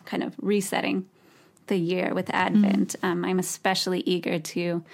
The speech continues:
Speaker 1: to draw close to the meaning of the season, as in particular as we, as we await Christmas. I think with the world around me saying, "Christmas, Christmas," and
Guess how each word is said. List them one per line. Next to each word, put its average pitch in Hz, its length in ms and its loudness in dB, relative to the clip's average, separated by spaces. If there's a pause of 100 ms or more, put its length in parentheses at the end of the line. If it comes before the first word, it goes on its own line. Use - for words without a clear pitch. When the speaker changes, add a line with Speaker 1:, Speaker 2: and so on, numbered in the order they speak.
(400)
Speaker 1:
to 226 100 2
draw 190 380 4
close 190 400 0
to - 120 -4
the 175 120 2
meaning 180 360 4
of 165 160 0
the 170 100 -2
season, 185 720 -2 (160)
as 214 160 2
in 233 400 4 (140)
particular 254 460 2
as 185 340 2
we, 185 320 2 (920)
as 196 220 0
we 190 260 2
await 202 380 2
Christmas. - 460 0
I 185 100 2
think 180 240 0
with 185 100 -2
the 190 80 2
world 190 280 4
around 185 200 2
me 185 80 2
saying, 180 300 2
"Christmas, - 360 -2
Christmas," 214 360 0
and 262 260 4